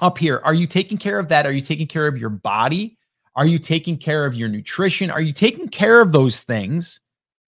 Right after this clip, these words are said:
so you can set yourself up for success?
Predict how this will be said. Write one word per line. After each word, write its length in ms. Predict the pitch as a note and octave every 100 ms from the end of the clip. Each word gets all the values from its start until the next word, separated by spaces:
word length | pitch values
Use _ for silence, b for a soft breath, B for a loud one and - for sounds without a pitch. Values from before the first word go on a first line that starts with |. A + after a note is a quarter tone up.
| _
so 160 | - F#3+
you 160 | F#3
can 180 | F3+ F#3
set 380 | C#3 - F#3 -
yourself 540 | F#3 F#3+ - D3+ C#3
up 300 | A#2+ G#2+ - _ _ _ _ _ _
for 160 | - A2+
success? 480 | - C#3 G3 B2+